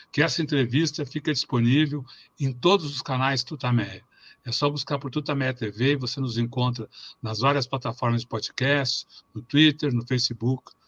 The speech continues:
no YouTube. No YouTube, não se, não deixe de se inscrever nos nossos canais,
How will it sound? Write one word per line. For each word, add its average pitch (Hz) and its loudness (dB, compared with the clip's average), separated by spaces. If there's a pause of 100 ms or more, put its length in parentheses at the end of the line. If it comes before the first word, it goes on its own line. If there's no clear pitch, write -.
(180)
no 127 4
YouTube. 120 2 (540)
No 117 6
YouTube, 156 6
não 151 6
se, 190 0
não 139 2
deixe 156 4
de - 2
se 156 2
inscrever 127 2 (380)
nos 113 -2
nossos 127 0
canais, 120 2